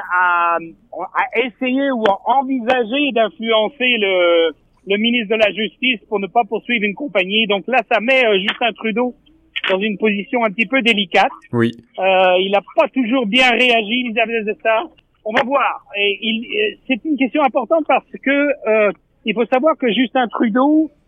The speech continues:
Speaker 1: a reçu beaucoup de votes des femmes et des jeunes, euh,
Speaker 2: Mhm.
Speaker 1: la dernière élection. Et donc, il pourrait que son électorat se soit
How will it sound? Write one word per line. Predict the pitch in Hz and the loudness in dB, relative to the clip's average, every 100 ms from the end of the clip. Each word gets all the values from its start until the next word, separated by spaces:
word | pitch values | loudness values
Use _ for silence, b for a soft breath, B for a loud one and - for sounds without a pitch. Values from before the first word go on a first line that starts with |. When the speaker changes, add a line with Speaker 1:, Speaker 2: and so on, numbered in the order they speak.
| _ _ | _ _
Speaker 1:
a | 175 | 2
reçu | 202 220 233 | 2 2 0
beaucoup | 202 311 285 | 0 2 0
de | 196 | 4
votes | 220 247 - - | 6 4 2 -10
des | 175 208 - | 0 0 2
femmes | 247 233 285 302 214 _ _ _ _ _ | 4 4 4 -2 -8 _ _ _ _ _
et | 214 | 0
des | 196 202 160 | 2 2 2
jeunes, | 202 180 139 110 - _ _ _ _ _ _ - | 2 2 0 -12 -20 _ _ _ _ _ _ -2
euh, | 170 165 165 160 160 | 2 4 4 4 2
Speaker 2:
Mhm. | 151 | 2
Speaker 1:
la | 190 | 0
dernière | 202 208 190 | 2 2 0
élection. | 190 170 - 170 135 - _ _ _ _ - | 0 -2 -4 -6 -6 -12 _ _ _ _ -4
Et | 180 185 | 0 0
donc, | 160 240 269 | 2 2 2
il | 240 196 | -6 -12
pourrait | - 226 240 311 285 - | -8 -2 2 2 0 2
que | 233 220 214 - _ - | 4 6 4 0 _ -4
son | 226 220 | -2 0
électorat | 233 220 233 214 247 | 0 2 2 2 0
se | - | -4
soit | 202 254 | -6 2